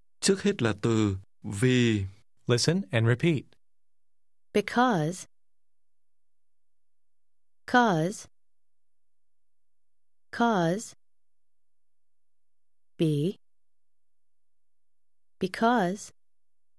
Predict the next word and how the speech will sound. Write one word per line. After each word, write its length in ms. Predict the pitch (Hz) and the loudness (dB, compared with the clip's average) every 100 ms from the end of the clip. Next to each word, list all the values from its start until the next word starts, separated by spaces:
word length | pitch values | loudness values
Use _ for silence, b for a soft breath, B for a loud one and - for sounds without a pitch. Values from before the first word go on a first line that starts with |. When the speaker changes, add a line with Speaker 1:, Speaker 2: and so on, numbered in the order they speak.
| - - - - - - - - - - - - - - - - - - - | -20 -20 -20 -20 -20 -20 -20 -20 -20 -20 -20 -20 -20 -20 -20 -20 -20 -20 -8
Speaker 2:
Say. 540 | - 147 139 139 151 | 0 2 2 0 -2